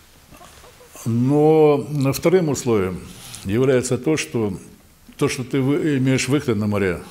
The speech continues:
значит, ты должен иметь еще такие выходы, которые обеспечат тебе путь прямо в открытый океан, чтоб ты не, от него не зависел ни-, никогда. Вот возьмем, ведь длительное время было соперничество между Испанией, значит, и Великобританией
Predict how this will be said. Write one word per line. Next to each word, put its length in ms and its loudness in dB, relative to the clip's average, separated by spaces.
значит, 260 -8
ты 100 -4
должен 280 -2
иметь 220 -2
еще 220 -6
такие 280 -4
выходы, 360 -4
которые 600 -2
обеспечат 580 -6
тебе 80 -4
путь 260 -6
прямо 360 -2
в 120 -6
открытый 460 -4
океан, 280 -10
чтоб 220 -8
ты 120 0
не, 160 -2
от 200 -4
него 240 0
не 100 0
зависел 480 -2
ни-, 160 -4
никогда. 480 -4
Вот 180 0
возьмем, 420 0
ведь 160 -4
длительное 300 -2
время 260 0
было 240 0
соперничество 640 -2
между 340 -2
Испанией, 640 0
значит, 380 -4
и 80 2
Великобританией 720 -2